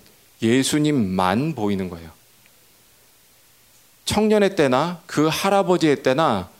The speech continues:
요한 사도에게는 예수님만 보이는 거예요. 여러분, 계명이 왜 중요하죠? 예수님이 주셨기 때문에 중요한 거예요. 계명이 중요한 게 아니에요.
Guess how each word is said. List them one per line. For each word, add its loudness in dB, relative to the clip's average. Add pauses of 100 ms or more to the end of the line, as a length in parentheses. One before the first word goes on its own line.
(640)
요한 4
사도에게는 2
예수님만 0
보이는 0
거예요. -6 (800)
여러분, -2 (680)
계명이 0
왜 2
중요하죠? -4 (1900)
예수님이 0
주셨기 -6
때문에 -4
중요한 -4
거예요. -10 (480)
계명이 0
중요한 0
게 0
아니에요. -4